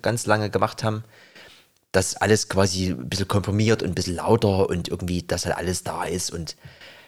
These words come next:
versäumen aber darauf, äh, äh, daher zu gucken, dass ja auch die Höhen oder diese, diese S-Laute, also was ja bei uns auch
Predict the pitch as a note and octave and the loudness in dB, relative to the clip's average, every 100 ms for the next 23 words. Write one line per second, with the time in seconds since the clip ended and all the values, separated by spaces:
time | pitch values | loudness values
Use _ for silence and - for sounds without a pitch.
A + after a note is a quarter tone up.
0 | _ - G#2 G2+ A#2 D3+ - A#2+ - G#2 | _ -2 2 6 6 6 4 4 4 4
1 | B2+ B2+ B2+ B2 - - - - G#2+ F#2+ | 4 2 2 0 -6 -12 -16 2 4 4
2 | - - - F#2 - _ G2 B2 C3+ - | 2 0 -2 -2 -6 _ 4 6 4 0
3 | D2 - G1+ G#1 - - _ A#2+ D3 D3 | -2 -10 -12 -14 -16 -20 _ 0 2 4
4 | D3 B2+ C3+ - A#2+ - G#2 G#2 C#3+ E3+ | 4 4 6 4 2 2 4 8 8 8
5 | A#2+ - G#2+ G#2+ F#2+ - G#2+ F#2+ F#2+ - | 0 0 4 4 2 -2 -4 0 -2 0
6 | F2+ F#2+ - - B2 C3+ G#2+ G#2 G#2 A2 | -2 2 2 4 6 6 6 2 0 0
7 | - F2 C3 - C3+ | 0 -2 -2 0 -2